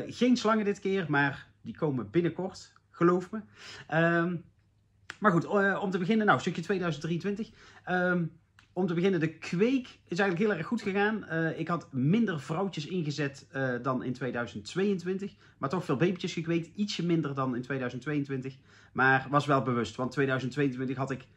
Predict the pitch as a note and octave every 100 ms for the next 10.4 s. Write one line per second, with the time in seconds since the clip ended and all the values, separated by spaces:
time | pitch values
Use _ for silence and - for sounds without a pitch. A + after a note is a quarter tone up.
0 | _ _ _ - C3 C#3+ F3+ F#3 D#3 D3
1 | C3 C3 C3 G3+ D3+ - _ - A#2+ C3
2 | B2+ A2 A#2 D#3+ D3 C3+ D3+ C3+ - D3+
3 | C3+ C3 C3 C3+ - C3 C3+ B2+ B2 _
4 | - - _ A#2 A#2 A2+ C3+ C#3 - -
5 | C3+ - C3 A#2 G#2+ G#3 E3+ B2 C3+ A#2+
6 | - E3+ F3 D3 C#3 C3+ - F3+ - D#3+
7 | D3 D#3 - D#3 C#3+ C#3 C3+ - - C3
8 | D#3+ E3 D3+ C#3+ C3+ F#3+ E3 C#3+ C#3 D#3
9 | C#3+ C3+ C3 D3+ C#3+ - - B2+ C3+ B2
10 | A#2 - G#3+ -